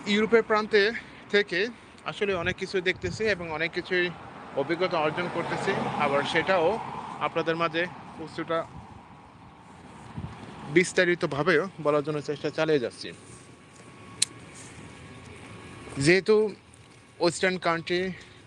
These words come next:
একটি দেশে রয়েছে, একটি সমৃদ্ধশীল দেশ, এবং এই দেশে আসার জন্য সবাই উত্থান পাতান এর মাধ্যমে আসার চেষ্টা চালিয়ে যায়, যেটা বলি না কেন, কারণ এখন বর্তমান কেউই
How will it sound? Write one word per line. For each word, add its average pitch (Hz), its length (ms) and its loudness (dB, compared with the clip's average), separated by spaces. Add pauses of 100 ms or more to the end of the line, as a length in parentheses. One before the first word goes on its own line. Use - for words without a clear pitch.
(880)
একটি 139 200 2
দেশে 151 380 4
রয়েছে, 156 420 2
একটি 143 200 -4
সমৃদ্ধশীল 147 640 0 (800)
দেশ, 156 400 2 (680)
এবং 131 260 -2
এই 143 100 4
দেশে 147 280 0
আসার 147 260 -2
জন্য 156 200 -4
সবাই 165 540 0 (560)
উত্থান 160 340 0
পাতান 160 360 0 (800)
এর 156 100 0
মাধ্যমে 151 380 0
আসার 143 240 -2
চেষ্টা 139 320 -4
চালিয়ে 135 300 0
যায়, 131 240 -4
যেটা 127 380 -4 (420)
বলি 135 200 2
না 143 120 -2
কেন, 160 240 -8 (760)
কারণ 180 220 4
এখন 196 260 0
বর্তমান 208 540 0 (440)
কেউই 226 520 2